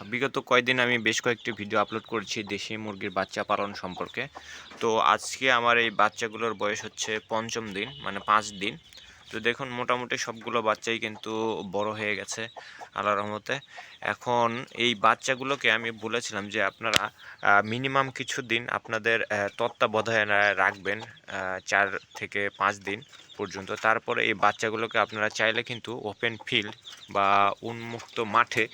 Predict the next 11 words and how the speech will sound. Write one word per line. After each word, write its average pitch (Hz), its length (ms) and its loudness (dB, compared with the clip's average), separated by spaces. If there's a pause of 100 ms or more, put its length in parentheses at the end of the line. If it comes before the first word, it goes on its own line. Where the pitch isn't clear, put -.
(300)
ছেড়ে - 240 4
দিতে 113 240 0
পারেন, 90 280 -2
ঠিক 151 180 -2
আছে? - 220 -2 (560)
এই 117 120 4
কারণেই 165 440 6
বলেছিলাম 127 680 2
যে 110 380 4
এই 117 220 4
বাচ্চাগুলোকে 113 1080 2